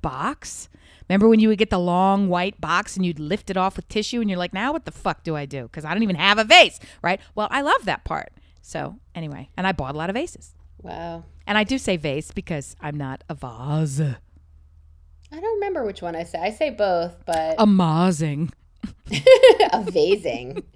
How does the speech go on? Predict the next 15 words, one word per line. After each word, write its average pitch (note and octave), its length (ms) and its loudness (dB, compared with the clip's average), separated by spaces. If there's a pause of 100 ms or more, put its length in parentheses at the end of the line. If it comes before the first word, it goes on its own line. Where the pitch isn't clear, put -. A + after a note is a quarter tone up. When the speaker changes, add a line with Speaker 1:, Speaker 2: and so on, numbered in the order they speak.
(200)
Speaker 2:
<laughs> A#3 840 -2 (920)
So C#4+ 220 4 (180)
we've F#4+ 300 2
previously C4 540 0
discussed G3 540 -2
things F#3 400 -4
that D3 260 -6
creep G3+ 260 -4
your F3 80 -2
husband G3 400 -2
out, D4 300 -6 (160)
um, F3 560 -4 (560)
that G3+ 320 2
being F#3 500 -2 (160)
o-, F3 160 -8